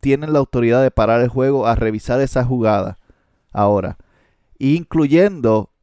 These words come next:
que no, ah, no se incluía antes, ahora los coaches y los asistentes de coaches también son penalizados bajo esta regla. Que antes era solamente para los jugadores, pero si, digamos, alguien de la banca,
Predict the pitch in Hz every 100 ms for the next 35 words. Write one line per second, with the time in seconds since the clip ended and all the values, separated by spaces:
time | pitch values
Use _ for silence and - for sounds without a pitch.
0 | _ _ - 107 113 131 131 - 113 113
1 | 120 - 147 143 135 131 131 143 143 131
2 | 120 120 147 160 - _ _ _ 113 120
3 | - - 147 196 - 202 202 _ 131 120
4 | 123 120 127 131 143 135 135 143 147 -
5 | 113 110 123 147 - _ _ - 131 135
6 | - 127 120 113 - 120 120 107 101 104
7 | - 104 87 - - - _ _ _ _
8 | _ _ _ - 117 110 139 143 127 127
9 | 127 131 139 120 110 107 107 104 113 107
10 | - 104 98 113 101 98 - _ _ _
11 | _ - 123 123 131 127 127 139 165 156
12 | 147 131 147 165 - 127 120